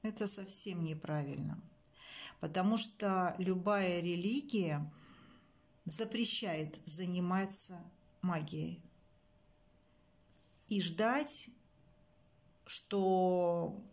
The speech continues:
то, что вы просите, то, что вы стремитесь получить благодаря этому ритуалу, скорее всего, не произойдёт.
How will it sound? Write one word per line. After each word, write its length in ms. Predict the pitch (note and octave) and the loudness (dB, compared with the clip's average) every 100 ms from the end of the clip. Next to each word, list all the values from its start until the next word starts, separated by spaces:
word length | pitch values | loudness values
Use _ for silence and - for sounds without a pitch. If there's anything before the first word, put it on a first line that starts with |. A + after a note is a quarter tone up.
| - | -2
то, 160 | G#3+ G3+ | 0 2
что 240 | - G3 | 2 2
вы 180 | F#3+ G3 | 2 2
просите, 680 | G3+ G3+ F#3+ E3 - E3 D#3 D#3 - - - - | 4 4 2 -2 -4 -4 -6 -8 -12 -20 -20 -8
то, 100 | F#3+ | -2
что 220 | F3+ - F#3 | 0 0 0
вы 100 | G3 | 0
стремитесь 580 | - G3+ A3 A3 G#3+ | 0 2 2 2 -2
получить 560 | - G#3 G#3+ G#3+ A3 D#3+ | -2 -2 0 0 0 0
благодаря 560 | E3 F3 F3 F3+ F#3 F3 | 0 0 0 2 2 2
этому 680 | F3+ F3+ F3+ F3 F3 E3+ - - E3+ | 0 -2 -2 -2 -2 -2 -4 -6 -2
ритуалу, 840 | F3+ F3+ F3+ G3+ C4 D#4 G3 E3 - - - - - - - - - - _ _ _ _ _ _ _ _ _ _ _ _ _ _ _ _ _ _ _ - _ - - - - - _ - | 0 -2 0 4 6 4 2 -2 -10 -20 -20 -20 -20 -20 -20 -20 -20 -20 _ _ _ _ _ _ _ _ _ _ _ _ _ _ _ _ _ _ _ -20 _ -20 -20 -20 -20 -20 _ -8
скорее 440 | - G#3 G#3+ B3+ B3+ | -4 0 2 2 2
всего, 420 | - A#3+ G3+ A#3 | 0 0 0 2
не 120 | A3 | 0
произойдёт. 960 | G#3 A3 G#3 G#3 G#3+ F3+ E3 D3+ - | 0 -2 -2 -2 -2 -4 -4 -6 -10